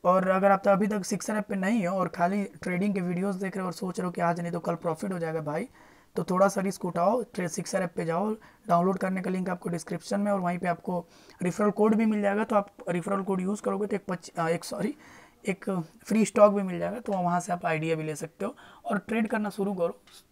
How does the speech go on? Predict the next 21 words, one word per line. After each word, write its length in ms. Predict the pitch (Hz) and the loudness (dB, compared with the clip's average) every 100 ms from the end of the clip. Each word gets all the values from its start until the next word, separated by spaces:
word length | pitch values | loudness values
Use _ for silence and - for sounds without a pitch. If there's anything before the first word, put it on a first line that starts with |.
| - | -4
थोड़े 220 | 185 220 | -2 0
से 120 | 220 | -2
शुरू 200 | 226 220 | -2 -2
करो, 180 | 214 226 | -2 -4
सौ 200 | 202 190 | -4 -6
रुपये 200 | 190 202 | -4 -6
से 80 | 196 | -6
शुरू 220 | 202 196 | -4 -4
करो, 200 | 202 196 | -2 -4
दो 160 | 175 170 | -4 -6
सौ 140 | 190 | -6
से 100 | 190 | -8
शुरू 240 | - 196 | -6 -4
करो, 260 | 190 202 277 - - - - | -2 -6 -6 -14 -20 -12 -4
एक्सपीरियंस 520 | 190 - 196 208 208 | -4 -2 -2 0 -2
लो, 160 | 220 247 | -2 -2
फिर 400 | - 165 160 160 _ _ - | -2 -4 -4 -8 _ _ -10
कमाई 260 | 156 147 143 | -6 -4 -4
शुरू 200 | 151 147 | -8 -10
करो, 200 | 147 151 | -10 -4
ओके। 140 | 233 | -2